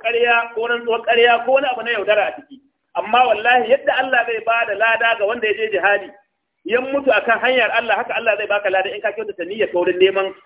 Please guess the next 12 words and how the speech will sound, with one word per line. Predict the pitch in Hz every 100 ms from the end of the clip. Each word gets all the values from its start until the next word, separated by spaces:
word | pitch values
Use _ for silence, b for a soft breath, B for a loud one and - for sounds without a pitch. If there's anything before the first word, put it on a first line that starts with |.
| -
kasuwanci, | 208 202 208 208 165
wurin | 165 160
neman | 160 160
kuɗi. | 330 165 294 _ _ _ _ _ _ -
Domin | 180 220
kana | 226 269 233 190
akan | 214 180
hanyar | 190 175
Allah | 147 151 127
ne. | 113 - _ _ _ _ _ _ _ _ _ _ _
Saboda | 226 247 220
haka, | 226 226 202